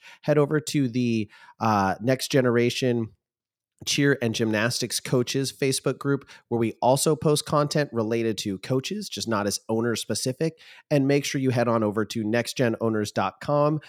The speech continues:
Make sure you're signed up for our blog. And lastly, like, share, subscribe to this podcast so you don't miss out on any other great future episodes to help you grow your business. All right, so we're gonna get right to it,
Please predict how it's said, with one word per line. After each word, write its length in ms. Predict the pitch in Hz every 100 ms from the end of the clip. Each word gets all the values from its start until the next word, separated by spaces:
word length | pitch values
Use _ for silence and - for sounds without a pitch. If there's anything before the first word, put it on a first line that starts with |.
| - -
Make 200 | 123 104
sure 160 | 127
you're 120 | 110 101
signed 300 | - 117 104
up 100 | -
for 200 | 107 95
our 100 | 90
blog. 600 | 85 110 110 117 127 131 - _
And 240 | 156 143 123
lastly, 640 | 127 139 - 135 120 101 - _
like, 420 | 104 120 120 - -
share, 720 | - - - 139 127 117 104 -
subscribe 960 | - - 107 - - 117 117 123 127 117
to 100 | 120
this 260 | 107 120
podcast 640 | - - 113 107 - 104 98
so 120 | -
you 140 | 107 101
don't 240 | 117 110
miss 180 | 113 117
out 160 | 107
on 140 | 98 98
any 240 | 120 120 123
other 280 | 104 101 -
great 440 | 107 110 127 95 _
future 400 | - 135 139 143
episodes 560 | 120 - - 95 92 - - -
to 140 | 139
help 260 | 117 120 113
you 260 | 110 110 -
grow 320 | 95 98 104 110
your 320 | 104 101 98
business. 600 | 87 85 - 55 - - _ _ - - -
All 160 | 127 127
right, 240 | 104 -
so 260 | - - 135
we're 140 | 117
gonna 180 | 139 170
get 220 | 143 139 -
right 300 | 113 107 -
to 200 | - 90
it, 120 | 76